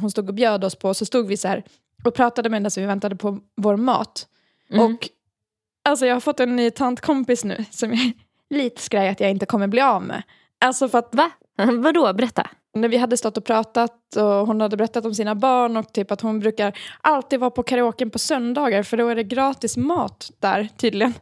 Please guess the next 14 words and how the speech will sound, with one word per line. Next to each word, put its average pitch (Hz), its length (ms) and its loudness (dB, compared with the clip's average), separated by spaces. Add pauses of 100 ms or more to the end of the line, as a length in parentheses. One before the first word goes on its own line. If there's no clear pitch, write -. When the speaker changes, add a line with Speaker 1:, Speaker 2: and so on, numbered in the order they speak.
(160)
Speaker 2:
Va? 214 160 4 (540)
Speaker 1:
Ja, 269 380 2
och 240 240 2
så 226 80 0
här, 190 140 0
stod 214 240 -2
och 214 180 0 (200)
marknadsförde 226 520 0
det 202 180 2
och 190 80 2
bara: 175 120 4
"Vi 262 160 4
ses 440 500 2
på 440 120 2